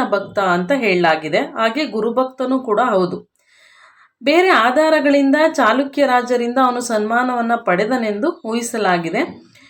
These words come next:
"ವಿಜಯಪುರಕ್ಕ ಲಂಕರಣಮಾಗಿರೆ ಮಲ್ಲಿ ಜೀನೇಂದ್ರ ಗೃಹವನ್ನು ಕಟ್ಟಿಸಿದನು" ಅಂತ ಹೇಳಲಾಗಿದೆ. ಅಂದ್ರೆ ಇವಾಗಿನ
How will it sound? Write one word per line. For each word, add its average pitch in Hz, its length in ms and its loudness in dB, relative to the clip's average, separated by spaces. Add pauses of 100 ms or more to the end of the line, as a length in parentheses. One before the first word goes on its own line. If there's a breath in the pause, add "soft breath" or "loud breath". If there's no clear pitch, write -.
(180 loud breath)
"ವಿಜಯಪುರಕ್ಕ 285 880 0 (680 soft breath)
ಲಂಕರಣಮಾಗಿರೆ 226 1500 2 (360 soft breath)
ಮಲ್ಲಿ 302 280 2
ಜೀನೇಂದ್ರ 240 640 0
ಗೃಹವನ್ನು 208 560 0
ಕಟ್ಟಿಸಿದನು" 196 760 -2
ಅಂತ 180 200 -2
ಹೇಳಲಾಗಿದೆ. 175 640 0
ಅಂದ್ರೆ 226 300 -2
ಇವಾಗಿನ 240 580 -2